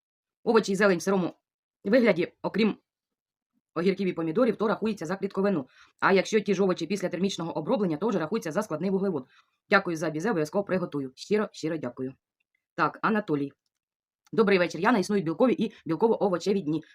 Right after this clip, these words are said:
В чисто білковому треба їсти тільки білки, а в білково-овочевому можна додати овочі. Зрозуміло. Так, а я називаю просто білкові дні і все. Так, Лілія. Вітаю вас, Яна,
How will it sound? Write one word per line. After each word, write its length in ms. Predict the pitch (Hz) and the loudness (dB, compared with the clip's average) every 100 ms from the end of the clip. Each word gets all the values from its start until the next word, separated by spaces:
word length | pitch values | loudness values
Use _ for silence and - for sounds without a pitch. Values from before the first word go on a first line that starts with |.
| _ | _
В 40 | |
чисто 280 | - 226 170 | -2 -2 0
білковому 640 | 175 196 - 262 269 208 | -2 -2 0 2 4 2
треба 220 | 180 196 | 2 0
їсти 280 | 170 254 165 | 0 -2 -2
тільки 240 | 214 220 | -4 -2
білки, 320 | 190 196 147 - | 0 0 0 0
а 80 | 185 | 0
в 60 | |
білково-овочевому 920 | 160 175 196 160 156 139 131 269 254 - - - | 0 -2 0 0 -2 -4 2 4 4 2 -16 -2
можна 260 | 196 214 | 0 0
додати 340 | 190 135 180 - | -4 -4 -6 -6
овочі. 440 | 127 131 127 127 _ _ _ _ _ _ _ _ _ - _ _ _ _ _ _ - | -8 -10 -12 -18 _ _ _ _ _ _ _ _ _ -20 _ _ _ _ _ _ -12
Зрозуміло. 760 | 143 247 269 262 208 190 180 _ _ _ _ _ _ _ _ _ _ _ _ - | 0 2 4 4 4 2 0 _ _ _ _ _ _ _ _ _ _ _ _ -10
Так, 180 | 139 | -2
а 40 | 277 | 4
я 80 | 277 | 6
називаю 260 | 180 151 | 6 4
просто 240 | 151 143 180 | 2 -2 0
білкові 300 | 151 196 139 | -2 -2 -4
дні 120 | 131 | -6
і 80 | - | -8
все. 220 | - 117 _ _ _ | -8 -16 _ _ _
Так, 180 | 185 165 | 0 2
Лілія. 320 | 202 156 135 - _ _ _ _ _ _ _ - | 2 2 0 -6 _ _ _ _ _ _ _ -4
Вітаю 240 | 190 269 208 | 2 4 4
вас, 160 | 196 | 2
Яна, 240 | 170 147 | 2 0